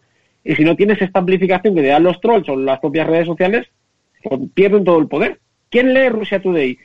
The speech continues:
¿Quién lee Sputnik News? No lo ve nadie. Lo ves en Twitter y lo compartes. Si tú partas, si tú cortas de raíz, eh, la cadena de transmisión, la influencia de Russia Today es la que es.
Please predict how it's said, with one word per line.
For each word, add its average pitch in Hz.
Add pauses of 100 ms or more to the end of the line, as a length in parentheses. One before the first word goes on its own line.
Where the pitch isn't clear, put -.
¿Quién 233
lee 247
Sputnik 208
News? 147
No 139
lo 160
ve 214
nadie. 226
Lo 151
ves 196 (280)
en 185
Twitter 254
y 277
lo 247
compartes. 170
Si 143
tú 165
partas, 202 (100)
si 143
tú 190
cortas 175
de 156
raíz, 175 (420)
eh, 160
la 156
cadena 151
de 185
transmisión, 196 (280)
la 160
influencia 170
de 202
Russia 202
Today 220 (500)
es 220
la 226
que 190
es. -